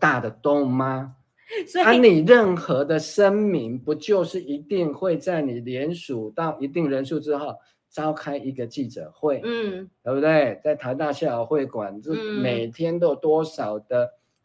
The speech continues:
Speaker 1: 学者在那边联署，对不对？有的是所谓的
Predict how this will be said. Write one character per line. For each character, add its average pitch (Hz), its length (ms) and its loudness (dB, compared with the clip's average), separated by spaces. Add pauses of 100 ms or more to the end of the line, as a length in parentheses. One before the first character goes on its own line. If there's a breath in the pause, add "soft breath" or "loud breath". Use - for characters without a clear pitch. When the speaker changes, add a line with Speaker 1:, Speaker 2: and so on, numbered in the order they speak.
(140)
Speaker 1:
学 131 340 0
者 123 240 -2
在 147 140 0
那 151 60 0
边 151 420 0
联 131 280 -2
署， 110 320 -8 (540)
对 135 100 -2
不 135 80 -2
对？ 139 380 0 (320)
有 113 180 -4
的 123 140 0
是 147 260 -6
所 117 280 -4
谓 139 160 2
的 120 180 -4